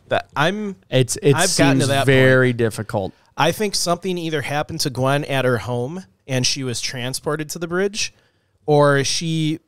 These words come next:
Speaker 1: got a ride from someone else to the bridge and then something happened on the bridge. That's why it's so frustrating. We don't have any of the video footage from the bridge. We don't have statements from the toll booth operators. Um, and Dawn made a great point about how they believed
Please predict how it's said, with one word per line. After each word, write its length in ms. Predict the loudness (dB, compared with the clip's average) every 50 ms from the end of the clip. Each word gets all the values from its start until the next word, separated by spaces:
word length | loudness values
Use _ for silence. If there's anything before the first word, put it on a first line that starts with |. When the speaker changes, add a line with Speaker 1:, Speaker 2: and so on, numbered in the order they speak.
| _ _ -4
Speaker 1:
got 260 | 0 2 2 2 0 -2
a 80 | -4 -4
ride 360 | -2 0 0 0 0 -2 -4
from 160 | -8 -8 -6
someone 300 | -4 -4 -2 -2 -2 0
else 240 | 0 0 0 -2 -2
to 100 | -4 -4
the 80 | -4 -4
bridge 360 | -4 -2 -2 -2 -2 -4 -6
and 100 | -6 -6
then 180 | -6 -6 -4 -4
something 360 | -6 -6 -6 -8 -6 -6 -6
happened 440 | -4 -2 0 0 0 0 -2 -2 0 0
on 200 | 0 0 0 0
the 60 | -2
bridge. 420 | -2 -2 -4 -4 -4 -4 -6 -6 -6 _ _ _ _ _ _ -2
That's 220 | 0 0 0 0
why 200 | 0 0 2 2
it's 340 | 0 0 -2 -4 -6 -4 -4
so 240 | -2 0 0 0 -2
frustrating. 540 | -2 -2 -2 0 -2 -2 -4 -6 -6 -6 -6
We 80 | -8
don't 240 | -6 -6 -6 -6 -6
have 320 | -6 -4 -2 -2 -2 -2 -4
any 220 | -4 -4 -2 -2 -2
of 120 | -2 -2
the 60 | -4
video 360 | -2 0 0 2 2 2 0 0
footage 340 | -2 -6 -6 -6 -6 -8
from 160 | -10 -10 -10 -10
the 60 | -8
bridge. 480 | -4 -4 -4 -4 -2 -4 -4 -4 -6 _ _ _ _ _ -2
We 80 | 0
don't 120 | 0 0 0
have 80 | -2 -6
statements 500 | -4 -4 -2 -4 -4 -4 -6 -6 -6 -6
from 120 | -8 -8
the 40 | -8
toll 240 | -6 -6 -6 -4 -4
booth 220 | -6 -6 -4 -2
operators. 720 | 0 0 0 2 0 0 2 2 0 0 0 -2 -4 -4 _ _ _ _ _ _ _ _ _ _ _ _ _ _ -4
Um, 540 | -2 0 2 2 2 0 -2 -4 -6 -8 -4 -2
and 200 | -2 -2 -2 -4 _ -4
Dawn 320 | 0 2 4 4 4 2 2
made 160 | 0 2 2
a 60 | 0
great 340 | 0 -2 -2 -2 -2 -2 -2
point 220 | -4 -4 -4 -2 -2
about 220 | -2 -4 -4 -4
how 200 | -2 -2 -2 -2
they 120 | -2 -4
believed 600 | -6 -6 -6 -6 -6 -6 -6 -6 -6 -6 -8 -8